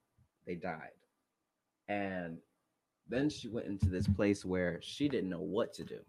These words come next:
'Cause, like, of course, her whole family, and this is a, this is a big church,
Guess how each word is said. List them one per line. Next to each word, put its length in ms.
'Cause, 180
like, 300
of 160
course, 220
her 140
whole 240
family, 460
and 100
this 140
is 80
a, 80
this 180
is 60
a 40
big 200
church, 280